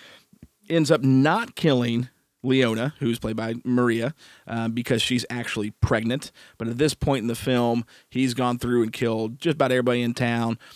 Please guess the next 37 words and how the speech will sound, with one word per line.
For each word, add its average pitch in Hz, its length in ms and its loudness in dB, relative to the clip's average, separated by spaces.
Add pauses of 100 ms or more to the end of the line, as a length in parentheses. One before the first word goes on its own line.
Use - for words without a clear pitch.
(200)
And 113 480 -4
now 120 160 -4
that 123 80 -2
he's 120 140 -4
killed 117 280 0
most 120 300 2
of 120 120 -2
his 120 180 0
crew, 117 500 6
Danny 117 300 -4
Glover's 117 400 -4
finally 113 280 -8
had 117 140 -6
enough 113 380 -6
and 107 160 -8
goes 110 180 -4
toe-to-toe 110 400 -2
with 107 120 -2
this 120 100 -8
Predator 110 420 -4 (380)
in 120 120 0
a 117 80 0
much 135 540 2
longer, 131 800 0
in 113 160 -2
comparison 113 460 0
to, 110 320 0 (340)
um, 110 480 -8
the 117 100 -10
final 117 300 -4
battle 113 160 -4
at 107 60 -8
the 120 80 -18
beginning, 113 520 -6
uh, 101 320 -8 (920)
fight 120 340 -2
scene, 110 340 -6